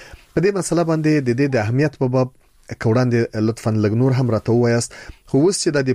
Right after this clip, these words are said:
پوهاوي په مسله کې پاتې یو، یو همدلته، نو تاسو مخکې د بنګلادیش او ځینو نورو هیوادونو یادونه وکړه. تاسو ویل چې هلته د الارم لپاره لوکل یا سیمه ییز سیستمونه شته.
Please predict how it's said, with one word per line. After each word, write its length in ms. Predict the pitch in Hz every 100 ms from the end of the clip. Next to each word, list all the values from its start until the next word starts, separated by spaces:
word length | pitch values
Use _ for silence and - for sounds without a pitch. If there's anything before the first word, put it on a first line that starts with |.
| -
پوهاوي 360 | 110 104 131 190
په 120 | 123
مسله 340 | 113 - 127
کې 120 | 127 117
پاتې 220 | 131 127 117
یو، 180 | 113 113 - - _ - _ -
یو 320 | 98 110 143
همدلته، 400 | 120 120 120 127
نو 200 | 113 113 113 - 117 -
تاسو 240 | 143 139
مخکې 280 | 135 131 135 123
د 20 | 120 117
بنګلادیش 540 | 107 104 98 98 120 117
او 80 | 101
ځینو 300 | 104 107 104
نورو 240 | 131 139
هیوادونو 480 | 113 107 98 110 107 - - -
یادونه 420 | 104 95 110 127
وکړه. 240 | 117 - 113
تاسو 300 | - - 110
ویل 180 | 107 101
چې 180 | - 101 - - - 104
هلته 220 | 101 110
د 120 | 101 104 -
الارم 460 | 98 117 131 117
لپاره 460 | 104 - 95 92 90 _ -
لوکل 440 | 107 110 - 98
یا 180 | 98 95
سیمه 280 | - - 95
ییز 260 | 107 95 -
سیستمونه 600 | - - - 104 123 117
شته. 280 | - -